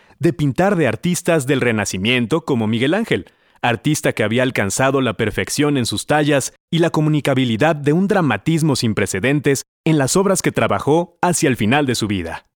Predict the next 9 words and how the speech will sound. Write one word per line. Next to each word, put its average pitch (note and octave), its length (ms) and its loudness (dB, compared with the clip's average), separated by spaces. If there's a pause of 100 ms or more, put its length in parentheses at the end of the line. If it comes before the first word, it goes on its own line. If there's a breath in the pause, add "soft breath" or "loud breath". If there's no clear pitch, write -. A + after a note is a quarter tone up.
(640)
La D3 200 0
pintura C#3 360 2
manierista A2 640 0
en G#2 80 2
Europa C3 480 2 (240)
reinterpretó E3+ 760 2
los G3+ 200 0
cánones D3+ 460 2
renacentistas A#2+ 880 0